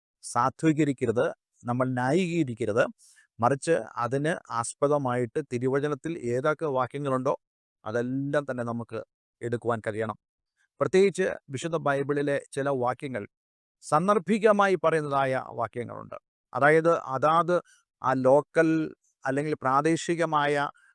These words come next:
ആ അവസ്ഥകളിൽ സംസാരിക്കുന്നതായ വാക്യങ്ങളുണ്ട്. അതെല്ലാം നമുക്ക് തിരുവചനത്തിൻ്റെ ഉപദേശങ്ങളാക്കി എടുക്കാൻ സാധിക്കത്തില്ല. എന്നാൽ തിരുവചനത്തിൽ ഉപദേശങ്ങളുണ്ട്. അത് നമ്മൾ സ്ഥാപിക്കേണ്ടത് രണ്ട്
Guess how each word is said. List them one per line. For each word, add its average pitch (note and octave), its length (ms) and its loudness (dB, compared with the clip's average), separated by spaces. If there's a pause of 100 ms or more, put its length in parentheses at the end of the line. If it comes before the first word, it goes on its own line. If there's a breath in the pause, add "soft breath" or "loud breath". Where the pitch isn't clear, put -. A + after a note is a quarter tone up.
(100)
ആ B2+ 80 0 (120)
അവസ്ഥകളിൽ D#3 580 0 (100)
സംസാരിക്കുന്നതായ C3 880 -2 (320)
വാക്യങ്ങളുണ്ട്. A2+ 640 -10 (520)
അതെല്ലാം G#3 480 4
നമുക്ക് F#3+ 400 2
തിരുവചനത്തിൻ്റെ F3 580 0
ഉപദേശങ്ങളാക്കി D3+ 800 -2 (120)
എടുക്കാൻ C3 280 -4
സാധിക്കത്തില്ല. A#2+ 600 -8 (340)
എന്നാൽ E3 260 2
തിരുവചനത്തിൽ E3+ 540 0
ഉപദേശങ്ങളുണ്ട്. C#3+ 800 -2 (600)
അത് D#3+ 180 6 (100)
നമ്മൾ E3+ 180 0
സ്ഥാപിക്കേണ്ടത് C3+ 800 -2 (520 soft breath)
രണ്ട് D#3 420 2